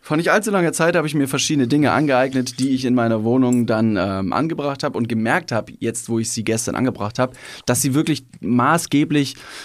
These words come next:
ähm, den Flair, den Charme, den, das, das Wohlfühlerlebnis meiner Wohnung verbessert haben und dramatisch gesteigert haben. Und zwar, die Rede ist von, Trommelwirbel, Vorhängen.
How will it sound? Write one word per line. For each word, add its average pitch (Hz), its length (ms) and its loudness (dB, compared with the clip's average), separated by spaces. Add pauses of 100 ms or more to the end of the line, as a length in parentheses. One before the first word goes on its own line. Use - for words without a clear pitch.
(160)
ähm, 120 480 4
den 127 220 4
Flair, 131 360 2
den 123 140 2
Charme, 135 540 2
den, 123 380 2
das, 120 240 -2
das 117 240 -2
Wohlfühlerlebnis 127 1000 2
meiner 113 300 0
Wohnung 117 260 2
verbessert 120 760 -2
haben 107 260 0
und 110 160 -4
dramatisch 113 420 -2
gesteigert 110 420 0
haben. 101 180 -2
Und 107 120 -4
zwar, 151 340 0 (340)
die 127 80 2
Rede 165 280 4
ist 175 340 2
von, 190 380 4 (720)
Trommelwirbel, 117 600 2 (800)
Vorhängen. 104 680 2